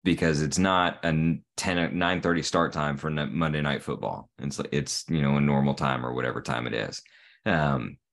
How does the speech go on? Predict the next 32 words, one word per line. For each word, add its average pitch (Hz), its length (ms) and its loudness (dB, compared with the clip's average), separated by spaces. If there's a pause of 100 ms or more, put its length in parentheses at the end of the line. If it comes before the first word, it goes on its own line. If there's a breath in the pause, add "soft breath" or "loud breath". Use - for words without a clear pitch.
(360)
but - 200 -10
God, 95 300 2
I 85 100 2
hate 73 320 -4
daylight 67 360 -2
savings 64 440 -4
time, 67 300 -2
especially 92 380 0
when 76 100 2
we 76 60 0
spring 73 300 0
forward. 64 420 -2
I 98 100 2
like 113 280 4
the 87 120 0
time 95 480 4
that, 80 240 2 (320 soft breath)
I - 80 -2
like 92 180 4
it 80 80 0
when 82 120 0
the 78 60 0
sun 85 220 -2
stays 80 260 -2
up 78 140 -2
later. 78 400 -2 (340 soft breath)
Um, 76 360 0
so 78 120 -2
I 76 40 0
appreciate 78 600 -2
Eastern 85 360 0
time 95 400 0